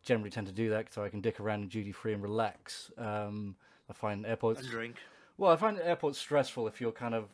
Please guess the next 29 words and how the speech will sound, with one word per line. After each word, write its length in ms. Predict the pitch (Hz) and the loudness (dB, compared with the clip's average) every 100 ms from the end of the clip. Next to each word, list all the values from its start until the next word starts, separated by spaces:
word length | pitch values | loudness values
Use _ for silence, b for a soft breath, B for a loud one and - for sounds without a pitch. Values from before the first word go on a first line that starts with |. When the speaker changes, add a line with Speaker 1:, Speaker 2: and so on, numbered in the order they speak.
| - - | -20 -16
Speaker 1:
you're 100 | 143 | -10
pressed 280 | - 110 - | -4 -4 -6
for 80 | - | -2
time. 380 | 143 131 101 - | 0 0 -2 -10
<coughs> 1040 | - - - - - _ _ - - - | -20 -20 -20 -20 -20 _ _ -20 -16 0
Beg 1300 | 117 107 - - - _ _ _ _ - _ - 107 | 2 2 0 -4 -12 _ _ _ _ -20 _ -12 -12
your 80 | 92 | -8
pardon. 340 | 123 117 90 87 _ _ B B B B | -6 -6 -8 -18 _ _ B B B B
So 120 | 143 | 4
I 20 | |
got 140 | 156 143 | 6 8
there, 140 | 139 | 4
checked 380 | - - 147 - | 4 0 0 2
in 120 | 120 | 2
early, 340 | 127 120 101 107 101 _ _ _ _ _ - | 4 4 0 -8 -12 _ _ _ _ _ -10
um, 400 | 113 117 117 120 | 0 2 4 2
but 160 | 110 135 | 2 4
all 100 | 147 | 4
the 60 | 135 | 2
check-in 320 | 127 - 123 | -2 -2 -2
desks 280 | 113 - - | -2 -4 -8
are 260 | 123 117 113 - _ - 113 - | -2 -2 -2 -6 _ -20 -10 4
very, 280 | 143 151 | 4 4
very 240 | 131 117 117 | 2 0 -2
close 400 | - 104 101 - | -6 -8 -8 -12
to 180 | - 110 | -10 -10
security. 720 | - - 143 143 127 104 95 - B B B B 113 | -10 -8 -4 -2 -2 -8 -14 -14 B B B B 0
Um, 420 | 117 110 107 98 | 2 2 0 -4
but 140 | 113 | -6